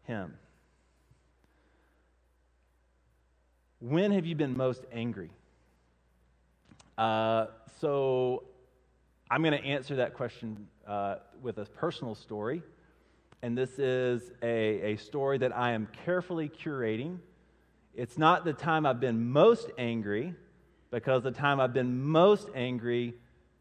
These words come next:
uh, I, I, I probably, you know, um, you know, I've been married twenty years. And so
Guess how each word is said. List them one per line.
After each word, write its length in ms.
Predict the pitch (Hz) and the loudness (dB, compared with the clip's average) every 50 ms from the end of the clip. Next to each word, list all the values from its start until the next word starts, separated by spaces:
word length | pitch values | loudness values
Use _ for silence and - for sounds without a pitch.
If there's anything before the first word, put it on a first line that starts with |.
| _ _ _ - | _ _ _ -4
uh, 40 | |
I, 400 | 110 110 110 110 110 - 113 123 - 113 | -2 0 0 0 0 2 0 0 0 2
I, 180 | 120 120 117 - 123 | 0 0 0 0 -2
I 20 | 120 | -4
probably, 880 | - - - 147 139 139 143 143 151 151 151 147 139 139 131 127 120 - - - - _ | -4 -2 0 4 6 6 6 6 4 2 0 0 0 -2 -4 -6 -8 -10 -14 -20 -20 _
you 140 | - 143 127 | -6 -4 0
know, 400 | 123 117 117 120 120 120 117 113 - - | 2 4 4 4 4 2 0 -2 -6 -10
um, 520 | 117 117 113 113 110 110 110 107 104 101 104 107 - - - _ _ _ _ _ _ - - _ - | -8 -6 -4 -4 -4 -4 -4 -4 -4 -6 -10 -12 -20 -20 -20 _ _ _ _ _ _ -20 -20 _ -6
you 100 | 160 175 | 2 6
know, 80 | 175 160 | 8 10
I've 120 | 160 165 | 10 10
been 140 | 175 175 156 | 8 6 6
married 240 | 143 156 156 131 110 | 6 6 6 6 4
twenty 280 | - - 151 139 117 107 | 0 -2 -2 -2 -2 -2
years. 560 | 113 131 131 110 98 95 90 - - - - - _ _ _ _ _ _ _ _ _ _ - | -2 -2 -2 -2 -2 -4 -6 -12 -18 -20 -20 -20 _ _ _ _ _ _ _ _ _ _ -6
And 680 | 123 123 123 123 127 123 123 120 123 120 117 113 113 - - - - - | 0 2 4 6 6 8 6 6 4 2 0 -2 -6 -8 -12 -18 -4 4
so 720 | - 143 135 135 135 131 127 127 127 123 123 120 117 113 | 6 8 10 10 10 10 10 8 8 6 6 4 2 0